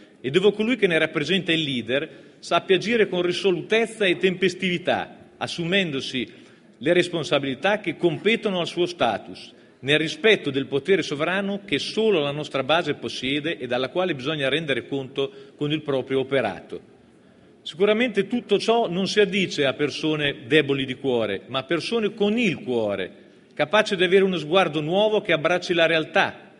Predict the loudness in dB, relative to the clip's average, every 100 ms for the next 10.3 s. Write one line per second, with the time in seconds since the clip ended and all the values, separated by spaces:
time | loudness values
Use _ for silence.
0 | -20 _ -6 0 2 0 4 4 4 0
1 | -2 -4 -4 -8 -2 2 2 2 -2 0
2 | -2 -2 -2 -4 -2 -4 -2 -4 -2 -4
3 | -2 -2 -2 -6 -6 -8 -10 -14 -20 -18
4 | -6 -2 0 2 0 0 0 0 4 4
5 | 4 2 0 0 -2 -4 -6 -2 -2 0
6 | -4 -6 -2 -2 -2 -6 -6 -4 -4 -2
7 | -4 -4 -4 -6 -10 -20 -10 -8 -4 -2
8 | -2 -2 -4 -6 -6 -6 0 2 2 0
9 | -2 -4 -2 -2 -2 -2 -4 -4 -6 -6
10 | -10 -12 -12